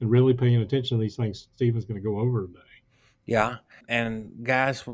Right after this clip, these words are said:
Speaker 2: we're gonna post this triage checklist on our website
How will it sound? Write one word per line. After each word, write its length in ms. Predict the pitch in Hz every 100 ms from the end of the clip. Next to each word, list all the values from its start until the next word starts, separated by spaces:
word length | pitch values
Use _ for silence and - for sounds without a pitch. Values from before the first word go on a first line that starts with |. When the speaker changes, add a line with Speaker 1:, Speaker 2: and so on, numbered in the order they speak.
| -
Speaker 2:
we're 220 | 107 123
gonna 200 | 120 117 101
post 520 | - 147 160 - -
this 280 | 107 - -
triage 840 | - 160 160 151 139 139 139 -
checklist 800 | - 135 117 - 82 - - - _ _ _ _ _ _ -
on 320 | 117 127 127
our 220 | 117 117
website 680 | 113 101 98 - 90 95